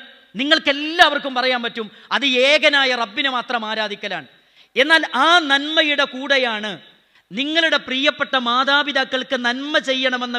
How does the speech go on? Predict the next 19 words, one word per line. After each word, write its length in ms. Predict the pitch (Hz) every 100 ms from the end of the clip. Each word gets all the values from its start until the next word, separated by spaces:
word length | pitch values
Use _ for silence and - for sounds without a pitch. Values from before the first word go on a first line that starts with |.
| 220
വിഷയം 340 | - 262 233 226 - _ - -
പരിശുദ്ധമായ 680 | 233 285 - 302 294 277 247 226
ഇസ്ലാം 320 | 233 233 214 190 - -
നമ്മളെ 240 | 220 240 233
പഠിപ്പിച്ചത്. 460 | 208 202 220 190 151 - _ _ -
വിശുദ്ധ 280 | 208 254 262 269
ഖുർആനിലെ 520 | 269 247 247 240 233 220 - - -
വ്യത്യസ്തമായ 840 | 214 - 330 - - 277 269 247 233
സൂറകളിൽ, 500 | 240 247 240 214 190 139 - _ _ 196
വ്യത്യസ്തമായ 760 | 233 320 - - 294 277 262 247 220
ആയത്തുകളിലൂടെ, 720 | 254 269 269 240 226 214 196 180 - - 190
വ്യത്യസ്തമായ 760 | 262 - 294 - 294 285 269 254
പദപ്രയോഗങ്ങളിലൂടെ 1040 | 233 269 - 262 247 240 226 220 208 202 202 - - _ 202
ഈ 20 | 262 -
കാര്യം 300 | 226 247 254
നമ്മളെ 200 | 233 220 220
പഠിപ്പിക്കുന്നുണ്ട്. 580 | 202 208 214 202 196 170 - _ _ -
രണ്ടാം 300 | 196 233 262 240
അധ്യായത്തിലെ 580 | 233 240 233 233 226